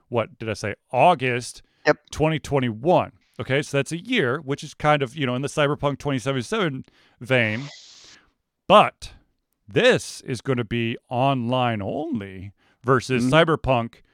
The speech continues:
Speaker 1: which was more of a first person, you know, it's more of a single player.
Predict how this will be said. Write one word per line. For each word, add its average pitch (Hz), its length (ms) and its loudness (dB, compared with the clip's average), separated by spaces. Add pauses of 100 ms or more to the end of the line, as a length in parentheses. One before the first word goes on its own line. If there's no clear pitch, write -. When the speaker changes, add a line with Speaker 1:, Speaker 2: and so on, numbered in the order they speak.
(460)
Speaker 1:
which 120 320 0
was 117 320 0
more 123 320 2
of 101 140 -2
a 104 280 0 (220)
first - 720 -2
person, 117 920 -2 (280)
you 127 120 -2
know, 113 100 0
it's - 240 -6
more 139 160 -2
of 120 60 -2
a 113 60 -4
single 156 260 -6
player. 123 440 -2